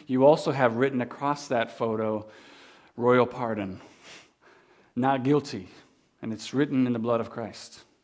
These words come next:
During his earthly ministry, Jesus, uh, said these words. He said, "It's not the healthy who need a doctor, the sick. I've not come to call the righteous,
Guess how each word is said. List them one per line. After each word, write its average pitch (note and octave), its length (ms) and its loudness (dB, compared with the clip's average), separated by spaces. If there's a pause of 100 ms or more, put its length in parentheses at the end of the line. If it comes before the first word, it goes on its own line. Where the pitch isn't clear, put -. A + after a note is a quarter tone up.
(2500)
During C#3+ 180 0
his B2+ 120 0
earthly C3 260 -2
ministry, A2+ 500 -4 (460)
Jesus, C#3+ 580 2 (160)
uh, A#2+ 120 -2
said C3+ 360 2
these C#3 320 4
words. A2 560 -6 (420)
He C#3+ 80 -6
said, D#3+ 200 6
"It's D3+ 200 2
not F3 280 4
the E3 100 6
healthy D3+ 440 4
who C3+ 100 2
need C3 160 4
a A#2+ 60 0
doctor, G#2 520 -6 (640)
the - 80 -12
sick. - 360 -10 (920)
I've C#3 180 10
not E3+ 240 8
come G3 260 6
to E3+ 60 2
call E3 280 8
the D3+ 100 6
righteous, D3+ 560 4